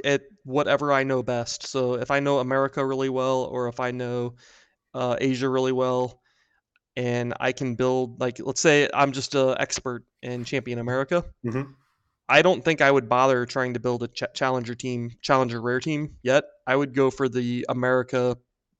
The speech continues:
Speaker 1: Rare Pro team because that's what I know. So specialize in what you know first. Then again, if you feel like you're good in a lot of different regions, maybe you build outwards.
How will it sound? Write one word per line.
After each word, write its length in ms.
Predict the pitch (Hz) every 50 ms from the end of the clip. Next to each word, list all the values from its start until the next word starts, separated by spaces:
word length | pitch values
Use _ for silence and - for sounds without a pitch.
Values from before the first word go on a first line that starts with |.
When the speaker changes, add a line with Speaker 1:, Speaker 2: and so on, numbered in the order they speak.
| _ _ -
Speaker 1:
Rare 180 | 135 127 120
Pro 220 | 117 - 131 123 117
team 280 | - 123 117 117 120 - _ _ _ _ _
because 360 | 135 120 147 135 120 - - -
that's 200 | - 135 127 -
what 100 | 147 139
I 40 | 131
know. 260 | 131 143 151 127 117 - _ _ _ _ _ _
So 320 | - - 131 123 120 120 - _
specialize 560 | - - - - 151 - - 156 151 147 139 135
in 80 | 135
what 120 | 139 135 92
you 80 | 131
know 160 | 131 131 135
first. 420 | 131 - - 135 147 156 - - - _ - - - - _ _ _ _ _ _ _ _ _ _ _ _ _ _ _ _ _ _ _ _ _ _ _ _ _
Then 140 | 156 147 147
again, 240 | 139 135 165 170
if 140 | 160 147 -
you 100 | 165 160
feel 200 | 156 - 170 160
like 240 | 156 151 147 143 -
you're 260 | 151 147 143 135 131
good 200 | 127 135 147 147
in 260 | 151 143 139 139 135 -
a 80 | -
lot 180 | 139 131 131 135
of 100 | 139 120
different 260 | 135 139 - 143 135
regions, 380 | 156 170 175 165 185 180 170 -
maybe 200 | 123 120 127 131
you 140 | 135 139 127
build 240 | 135 139 135 131 -
outwards. 640 | - 151 135 123 135 131 107 - 85 - - -